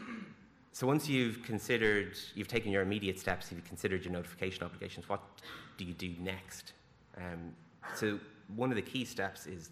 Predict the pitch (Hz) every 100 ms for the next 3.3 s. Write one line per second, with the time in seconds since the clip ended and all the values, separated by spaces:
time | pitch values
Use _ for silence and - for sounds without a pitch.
0 | - - 101 92 95 - - 92 87 87
1 | - 87 90 - 76 - - - - -
2 | - 90 87 85 - - - 98 123 117
3 | 101 95